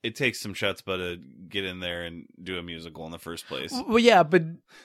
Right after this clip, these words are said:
Speaker 2: maybe, maybe his
Speaker 1: Even if you, you, you Russell Crowe it.
Speaker 2: <laughs> Yeah. <laughs> But maybe the, part of his, uh, the weirdness in his performance is that he knows that his singing style doesn't match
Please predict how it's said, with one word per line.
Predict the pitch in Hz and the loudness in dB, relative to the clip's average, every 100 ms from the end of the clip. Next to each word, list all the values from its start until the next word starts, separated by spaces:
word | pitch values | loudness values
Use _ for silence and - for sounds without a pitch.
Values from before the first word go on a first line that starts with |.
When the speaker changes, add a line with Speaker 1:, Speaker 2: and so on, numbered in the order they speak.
| _ - | _ 0
Speaker 2:
maybe, | 180 240 254 214 | 8 8 8 8
maybe | 202 196 180 | 8 10 10
his | 170 156 | 8 8
Speaker 1:
Even | 110 | 4
if | 107 110 | 0 2
you, | 92 | 2
you, | 98 95 95 71 | 2 -2 -2 -4
you | 95 | -4
Russell | 87 95 - 90 | -2 -2 -2 -6
Crowe | - 87 85 | -2 -2 -2
it. | 80 - | -8 -12
Speaker 2:
<laughs> | 101 - - - - - - | -14 -4 -4 -4 -12 -10 -4
Yeah. | 135 143 - | -2 -2 2
<laughs> | 254 - - - - 320 - - - - - - - 254 | 2 2 -4 -4 -4 -4 0 2 2 0 -8 -8 -8 0
But | 190 247 247 | 2 2 2
maybe | 180 277 262 233 190 | 6 6 8 6 6
the, | 185 202 190 - | 4 2 -2 0
part | 160 165 | 8 10
of | 180 | 10
his, | 165 139 - | 8 6 4
uh, | 165 175 - 123 | -2 -2 -4 -8
the | 139 147 | 2 6
weirdness | 151 160 151 | 8 6 6
in | |
his | 147 | 2
performance | - 135 165 151 135 | 2 6 6 6 4
is | 135 131 | 4 4
that | 131 | 2
he | 143 147 139 131 123 | 2 2 4 4 2
knows | 135 165 165 135 | 4 8 8 8
that | 131 | 4
his | 131 - | 0 2
singing | 165 175 151 | 2 4 2
style | - 131 131 123 | 4 4 6 4
doesn't | 135 135 135 | 2 0 0
match | 127 127 123 - | 2 2 0 -4